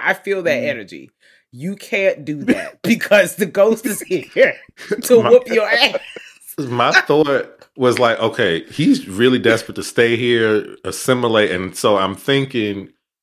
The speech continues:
Speaker 3: if they end up deported, it's like he did that for no reason. So,
Speaker 2: Mm.
Speaker 3: like, now my
Speaker 1: Yeah.
Speaker 3: ass is back up in here again and I done killed somebody's child, took them away from somebody and got them killed
Speaker 1: Mm.
Speaker 3: for nothing.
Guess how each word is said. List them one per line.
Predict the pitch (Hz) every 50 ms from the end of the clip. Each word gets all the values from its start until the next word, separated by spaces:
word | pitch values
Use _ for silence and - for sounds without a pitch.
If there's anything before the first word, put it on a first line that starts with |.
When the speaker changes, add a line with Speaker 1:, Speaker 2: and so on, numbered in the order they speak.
| _ _ _ _ _ _ _ _ -
Speaker 3:
if | 107 104 90 -
they | 87 92 120 143 131
end | 135 -
up | 123 113 - -
deported, | 95 - - - 127 131 127 113 101 92 87 85 80 78 - _ -
it's | 120 117 -
like | 110 101 101
he | 135 117
did | 95 101 110 98 95
that | 90 87 -
for | - 98
no | 90 87 80
reason. | 82 90 82 78 67 - 55 - - 120
So, | 113 101 87
Speaker 2:
Mm. | 82
Speaker 3:
like, | 85 85 80 78
now | 92 98 104 104
my | 101 101 101 95
Speaker 1:
Yeah. | 92 92
Speaker 3:
ass | 90 92
is | 90 85
back | 80 95 98 95 - 101
up | 92 -
in | 95 85
here | 98 98 87 85
again | 82 82 90 90 85 82 73
and | - 82 82
I | 87 87
done | 85 82 78
killed | - - 101 92 85
somebody's | - 101 85 80 78 71 -
child, | - - 101 90 85 - -
took | - - 139 135 135
them | 113 90
away | 85 85 113 139 143
from | - - 90
somebody | - - 101 95 90 87 82 78 71
and | 82 85
got | 92 95 98 -
them | 98 101 101
killed | - 117 117 104 92 80 80
Speaker 1:
Mm. | 139 143 131 123 110
Speaker 3:
for | - 107
nothing. | 98 98 87 - - - - -